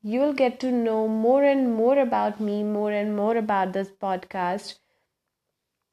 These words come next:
in my coming podcasts. Stay tuned and thank you.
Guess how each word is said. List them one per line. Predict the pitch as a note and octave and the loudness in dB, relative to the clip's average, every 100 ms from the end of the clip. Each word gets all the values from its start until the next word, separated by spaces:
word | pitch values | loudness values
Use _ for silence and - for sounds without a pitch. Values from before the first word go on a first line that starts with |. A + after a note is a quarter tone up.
| - | -6
in | A#3+ A3 | -2 2
my | G#3 | 2
coming | G#3+ A#3 B3+ C#4+ | 4 4 4 2
podcasts. | C#4 B3 G#3+ - F3+ - - - - - _ _ _ _ _ _ | 4 4 2 0 -2 -2 -6 -18 -18 -18 _ _ _ _ _ _
Stay | - - F4+ F#4+ | -20 -6 -2 -2
tuned | - G3+ E3+ F#3+ - _ - | 0 0 0 -4 -14 _ -12
and | F#3+ F#3 F#3 F#3+ - - | -8 -4 -4 -6 -12 -4
thank | B3 C4+ C4+ - | 0 0 -2 -2
you. | C4+ C4+ C#4 C#4 | 0 0 -2 -6